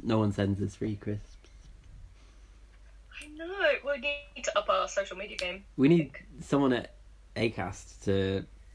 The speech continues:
Speaker 1: bump us up the charts a little.
Speaker 2: I think we need to upload more consistently
Speaker 1: We
Speaker 2: as
Speaker 1: need
Speaker 2: well.
Speaker 1: to, we need to make more content, yeah.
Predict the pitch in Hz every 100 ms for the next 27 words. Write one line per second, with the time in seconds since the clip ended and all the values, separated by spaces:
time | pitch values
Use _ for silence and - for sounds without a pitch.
0 | - - - - - - - 98 110 -
1 | 110 110 104 98 107 104 101 95 92 104
2 | 101 - - - - - - - - -
3 | - - - 302 - 1077 1077 - 214 214
4 | 208 214 196 190 - 214 - - 294 -
5 | - 131 127 123 - 123 - 123 120 -
6 | 117 107 110 104 117 110 104 110 113 117
7 | 117